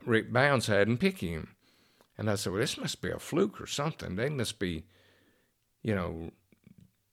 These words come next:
overpricing these cars here in Jackson." Then we went over to, uh, I think it was Danny Gray over in Brandon, went over there and, and, and looked at some. Uh, he had some Mercedes out.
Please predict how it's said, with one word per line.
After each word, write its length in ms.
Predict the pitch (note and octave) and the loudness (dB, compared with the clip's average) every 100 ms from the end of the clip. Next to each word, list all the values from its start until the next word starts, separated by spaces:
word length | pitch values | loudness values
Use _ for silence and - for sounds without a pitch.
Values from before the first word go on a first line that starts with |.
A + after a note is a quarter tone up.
| _ | _
overpricing 800 | B2 A2+ F2+ - B2 A2+ - F#2 | 8 8 4 2 2 2 2 0
these 200 | F#2 F2+ | -2 -2
cars 440 | - F3 - F#2 | 0 2 2 2
here 240 | A2 G2+ F2+ | 2 2 2
in 220 | D#2+ D#2+ | 0 -4
Jackson." 720 | G#2 B2+ F3+ - - E2+ G#2+ - - _ _ _ | 0 0 0 -2 -6 -6 -8 -10 -20 _ _ _
Then 160 | A2+ B2+ | 8 10
we 80 | B2 | 10
went 220 | A#2 A#2+ | 8 10
over 260 | A#2 A2 G#2+ | 8 6 2
to, 480 | A2 G#2+ G2+ F#2+ | 4 4 4 2
uh, 400 | G2+ F#2+ F#2 F2 F2+ - _ _ _ - | -2 -2 -2 -4 -8 -16 _ _ _ -8
I 40 | |
think 180 | - F3 | 0 2
it 80 | G#3+ | 2
was 100 | F#2 | 2
Danny 320 | G2 A2 G2+ | 6 8 8
Gray 420 | F2+ G2+ G#2+ A2 | 6 6 8 10
over 300 | G#2+ G2+ G2 | 10 8 4
in 140 | F#2 D#2+ | 0 2
Brandon, 640 | F#2 G#2 A2+ A2 A2+ A2+ A2+ - - - - | 4 4 4 2 0 0 -6 -18 -20 -14 0
went 120 | G#2+ | 6
over 380 | A2+ A2 G#2 G2+ | 6 6 6 6
there 420 | G#2 A2 A2 G#2+ | 8 8 8 8
and, 160 | F2+ - | 4 0
and, 320 | G2+ G2 F2 - | -4 -4 -6 -6
and 180 | G#2 F#2 | -6 0
looked 220 | G#2+ A2 | 0 0
at 120 | A2 | -4
some. 580 | - - G#2+ G2 G2 G2 | -4 -2 0 0 0 -4
Uh, 240 | - G#2 F2+ | -6 -6 -4
he 280 | F#2+ D#3 F3+ | 2 4 6
had 220 | G#2 F2+ | 4 0
some 140 | G#2 | -4
Mercedes 720 | F2 F2+ - F#2 F2 F2+ F#2 | -4 -4 -2 -2 -4 -6 -6
out. 300 | G2 G2 - | -6 -8 -10